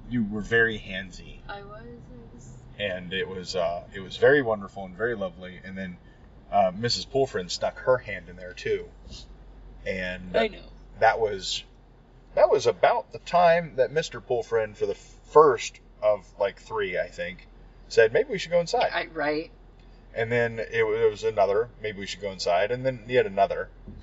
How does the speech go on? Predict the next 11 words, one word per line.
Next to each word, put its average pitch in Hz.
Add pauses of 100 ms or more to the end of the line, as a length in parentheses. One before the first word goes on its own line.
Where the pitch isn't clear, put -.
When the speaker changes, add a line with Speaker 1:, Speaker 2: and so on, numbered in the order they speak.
(460)
Speaker 1:
And 110 (380)
we 110
had, 90 (460)
we 156
had 208
forgotten 269 (580)
about 120
one 202 (400)
moderately 143
important 127
detail. -